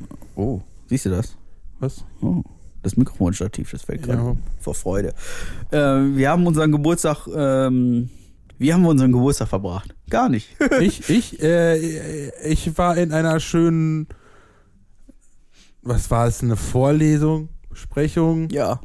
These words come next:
Speaker 2: Vorlesung mäßig, ja.
Speaker 1: Echt?
Speaker 2: Ja, ich weiß nicht, wie man das nennen soll, so auf professioneller Ebene. Vortrag. Ha, Vortrag.
Speaker 1: Was für ein Vortrag?
Speaker 2: Am Freitag.
Speaker 1: Ach, der Freitag.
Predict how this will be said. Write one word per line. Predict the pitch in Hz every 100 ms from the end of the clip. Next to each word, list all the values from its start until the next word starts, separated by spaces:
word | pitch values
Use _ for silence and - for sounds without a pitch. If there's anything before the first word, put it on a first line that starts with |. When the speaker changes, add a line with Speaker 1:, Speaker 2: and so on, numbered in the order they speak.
| - - - -
Speaker 2:
Vorlesung | 151 151 151 147 151
mäßig, | 151 151 - 147
ja. | 147 156 - -
Speaker 1:
Echt? | 135 - - - - - _
Speaker 2:
Ja, | 127 127
ich | -
weiß | 147
nicht, | 156 131
wie |
man | 143
das | 131 117
nennen | 135 143
soll, | 131 117 117
so | 117 113 107
auf | 113 -
professioneller | - 123 117 - 127 120
Ebene. | 107 110 104 110 - - - -
Vortrag. | - 202 202 - 113 110 - - -
Ha, | 269 -
Vortrag. | - 202 202 - 110 - - _ -
Speaker 1:
Was | 90 -
für |
ein | 95
Vortrag? | 101 123 - 85 -
Speaker 2:
Am | 127
Freitag. | - 247 131 107 -
Speaker 1:
Ach, | -
der | - -
Freitag. | - - - - -